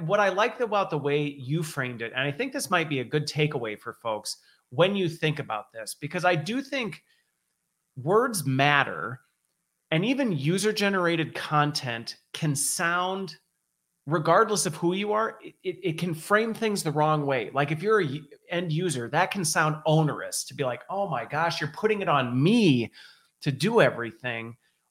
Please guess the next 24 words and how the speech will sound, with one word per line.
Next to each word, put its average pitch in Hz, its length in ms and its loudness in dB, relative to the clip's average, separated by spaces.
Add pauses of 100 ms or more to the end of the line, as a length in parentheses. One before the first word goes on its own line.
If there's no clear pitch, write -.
Or 190 160 4
if 196 120 -2
you're 190 120 2
an 165 80 2
I 151 200 4
D 160 380 2
or 139 160 0
a 127 60 2
learning 202 320 -2
professional, 139 480 -4
you're 131 120 -2
like, 123 200 0
"Well, 143 160 4
we're 147 160 2
just 131 300 0
giving 147 340 4
up 147 200 4
everything." 143 540 0
Where 151 160 2
when 185 200 0
you 175 100 -2
say 208 460 -2 (580)
co-created 131 960 4
content, 113 720 -6